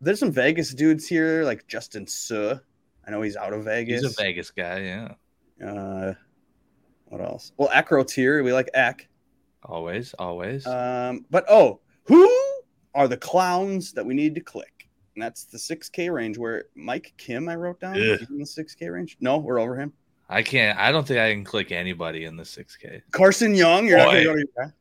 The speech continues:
Speaker 2: I think I'm out on Carson Young now. I've, I was, uh, I was doing some looking at some things. Boy.
Speaker 1: Good.
Speaker 2: He hasn't been
Speaker 1: <laughs>
Speaker 2: good since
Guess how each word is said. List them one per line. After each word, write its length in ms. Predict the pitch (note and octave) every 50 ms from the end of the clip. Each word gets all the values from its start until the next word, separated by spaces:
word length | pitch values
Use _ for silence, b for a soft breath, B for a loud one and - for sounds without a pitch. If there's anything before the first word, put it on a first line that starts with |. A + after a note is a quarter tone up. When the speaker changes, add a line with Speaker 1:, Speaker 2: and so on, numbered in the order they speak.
| -
Speaker 2:
I 80 | A2 C3
think 200 | C3+ - A3 A3
I'm 140 | A3+ G3+ D#3+
out 200 | C#3 D3 F3+ G3+
on 140 | F#3 D3+
Carson 400 | C3 - C#3 C3+ B2 - - A#2+
Young 200 | G#2+ G#2+ A2+ A#2
now. 280 | G#2+ F#2+ F2 E2+ F2 F2
I've, 320 | - G2 G#2+ A2+ A2+ G#2+ -
I 260 | - G2+ G#2 A2+ A#2+
was, 260 | A#2+ A#2+ A#2+ A#2+ A2+ A#2+
uh, 340 | A#2 A2+ A2+ A2 G#2+ G#2+ - -
I 80 | A2 A2
was 140 | A2 G2+
doing 260 | G2 - C3 C#3+ D3+ C#3
some 220 | C3+ - C3 A#2+
looking 340 | A2+ A#2 C3 C3+ - D3 C3+
at 160 | C3+ B2 A2 -
some 160 | - G#2+ G2
things. 580 | - - G#2 G#2+ A#2+ C#3+ D#3+ E3+ D#3 - - - _ _ _ _ _ _ _ _ _ _ _ _ _ _ _ _ _ _ _ _
Boy. 400 | - A#2 A#2+ B2 A#2 A2 G#2+ G2 F#2
Speaker 1:
Good. 160 | A#2+ D#3 F3 _ _ _ _ _ _ _ _ _ _ _ _ _ _ _ _ _ _ _ _ _ _
Speaker 2:
He 60 | - F3
hasn't 240 | F3+ E3 D#3 C#3+ A#2+
been 140 | B2+ A#2 G#2+
Speaker 1:
<laughs> 140 | - -
Speaker 2:
good 220 | A2 A#2+ C3 C3 -
since 640 | - - A#2 G#2+ G2 F#2+ - - - - - -